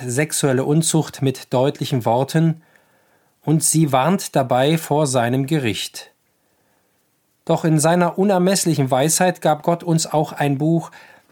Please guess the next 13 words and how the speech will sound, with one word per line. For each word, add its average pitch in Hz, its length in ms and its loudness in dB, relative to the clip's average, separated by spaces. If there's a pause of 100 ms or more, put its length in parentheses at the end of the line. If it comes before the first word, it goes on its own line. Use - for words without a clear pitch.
das 151 180 -2
sich 175 160 0
mit 170 160 2
dem 160 140 2
richtigen 143 480 0
Gebrauch 135 560 0
der 147 400 0
uns 160 320 0
von 131 240 -2
ihm 160 280 0
geschenkten 143 640 -2
Sexualität 127 840 -2
beschäftigt, - 840 -4